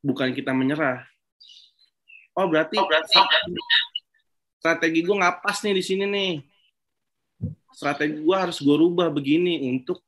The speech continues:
mencapai hasil yang terbaik dari yang kalian buat sih," lebih ke situ. Nah, next-nya boleh, Kak. Nah, ini dia yang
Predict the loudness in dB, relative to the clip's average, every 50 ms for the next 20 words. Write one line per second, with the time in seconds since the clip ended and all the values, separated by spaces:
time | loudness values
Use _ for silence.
0 | _ -6 -4 -4 -2 -2 -2 -4 -2 -2 -4 -2 -2 -4 -4 -2 -2 -2 0 0
1 | -2 -2 -4 -4 -4 -2 0 0 0 0 2 2 4 2 2 0 -2 -6 -6 -6
2 | -4 -4 -4 -6 -6 -8 _ _ _ _ _ _ _ _ _ _ -8 -8 -6 -4
3 | -4 -4 -2 -2 -2 -2 -2 -2 0 0 -2 -4 -6 -12 -12 -8 -6 -6 -6 -6
4 | -8 -12 -14 -12 -12 -12 -12 -12 -12 -12 -12 -12 -14 -16 _ _ _ _ -20 -20
5 | _ _ _ _ _ _ _ _ _ _ _ _ _ _ _ _ -6 -6 -6 -6
6 | -6 -10 -12 -12 -8 -6 -6 -4 -2 -4 -4 -4 -6 -6 -8 -10 -16 -18 -18 -18
7 | -20 -20 _ _ _ _ _ _ _ _ _ _ _ _ _ _ _ _ _ _
8 | _ _ -20 -20 _ _ _ _ _ _ _ _ _ _ _ _ _ _ _ _
9 | _ _ _ _ _ _ _ _ _ _ _ _ _ _ _ _ _ _ _ _
10 | _ _ _ _ _ _ _ _ _ _ _ _ _ _ _ _ _ _ _ _
11 | _ _ _ _ _ _ _ _ -10 -8 -8 -8 -8 -6 -4 -2 -2 0 0 0
12 | -2 -2 -4 -6 -8